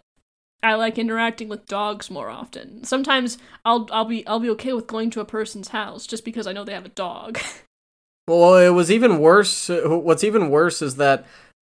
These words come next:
Speaker 2: um, you know, the dog in this story, like,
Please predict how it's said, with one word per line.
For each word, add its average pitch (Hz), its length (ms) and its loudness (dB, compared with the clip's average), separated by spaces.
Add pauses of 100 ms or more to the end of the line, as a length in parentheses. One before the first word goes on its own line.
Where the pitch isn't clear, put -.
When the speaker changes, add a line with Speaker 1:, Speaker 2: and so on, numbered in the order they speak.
(140)
Speaker 2:
um, 131 760 0 (300)
you 143 120 -2
know, 123 140 0
the 123 120 -4
dog 143 500 4
in 135 160 -2
this 127 180 -2
story, 135 540 0
like, 110 380 -4